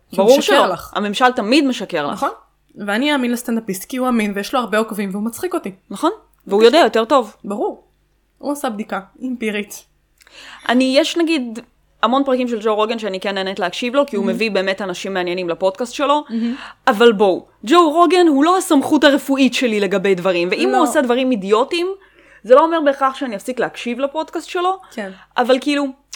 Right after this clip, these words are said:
Speaker 2: בואו.
Speaker 1: אבל אני לא אקח ממנו עצות, "לך לטפל בקורונה".
Speaker 2: באופן כללי, כן.
Speaker 1: לא.
Speaker 2: או לכל דבר רפואי או מדעי.
Speaker 1: אני, אני אקשיב לו בשביל לצחוק, לא בשביל, אה,
Speaker 2: כן.
Speaker 1: ליישם, מה שנקרא.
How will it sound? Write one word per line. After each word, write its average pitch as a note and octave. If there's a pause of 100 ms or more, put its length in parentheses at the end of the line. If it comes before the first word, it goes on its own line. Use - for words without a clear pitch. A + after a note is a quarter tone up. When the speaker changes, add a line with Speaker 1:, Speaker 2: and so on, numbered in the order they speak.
(420)
Speaker 2:
בואו. G3 (200)
Speaker 1:
אבל A3+
אני B3+
לא C4+
אקח A#3+
ממנו G3+
עצות, F#3+
"לך F#3+
לטפל F#3+
בקורונה". F3 (760)
Speaker 2:
באופן G#3
כללי, A3
כן. G3 (260)
Speaker 1:
לא. C4
Speaker 2:
או A3+
לכל A#3+
דבר G#3
רפואי A#3+
או A3
מדעי. G3 (200)
Speaker 1:
אני, D4
אני C4
אקשיב B3+
לו B3+
בשביל A3
לצחוק, A#3
לא G#3+
בשביל, F#3+
אה, E3+ (520)
Speaker 2:
כן. F#4 (600)
Speaker 1:
ליישם, G#3+ (120)
מה F#3+
שנקרא. F3+